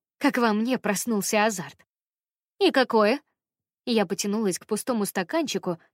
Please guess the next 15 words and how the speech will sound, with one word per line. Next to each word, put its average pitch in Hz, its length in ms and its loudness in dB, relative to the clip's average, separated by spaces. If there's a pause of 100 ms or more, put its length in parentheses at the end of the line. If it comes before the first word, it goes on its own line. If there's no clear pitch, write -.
(220)
и 320 120 4
через 285 280 2
трубочку 247 520 0
высосала 233 500 0
остатки 254 420 -2
сладкой 247 440 -4
пенки. 160 480 -6 (1040)
Рейден 277 400 4
с - 80 -2
усмешкой 240 460 -2
наблюдал 196 440 -2
за 185 120 -2
моими 202 340 0
плебейскими 214 580 -2
замашками. 202 680 -2